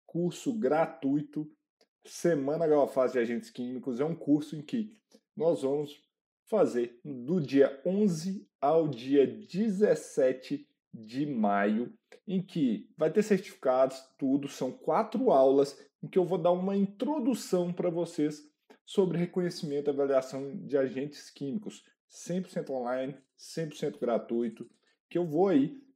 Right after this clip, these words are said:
a-, ajudar vocês agora nessa nova fase de atualizações de normas e tudo mais. A gente mais do que nunca precisa aprender a reconhecer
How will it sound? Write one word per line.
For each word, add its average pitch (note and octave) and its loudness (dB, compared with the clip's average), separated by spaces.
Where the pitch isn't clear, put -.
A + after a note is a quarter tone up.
a-, - -2
ajudar F3 2
vocês D3 2
agora D3+ 4
nessa G#3 0
nova A#3+ 2
fase F3 2
de - -2
atualizações D3+ 0
de D3+ -2
normas C3+ 2
e B2 -2
tudo C3 -2
mais. C#3+ 0
A G#2+ -4
gente B2 -6
mais C#3 2
do C#3+ -6
que D3+ 2
nunca A#2 0
precisa A#2 -6
aprender A2 2
a G#2+ 4
reconhecer A2 -2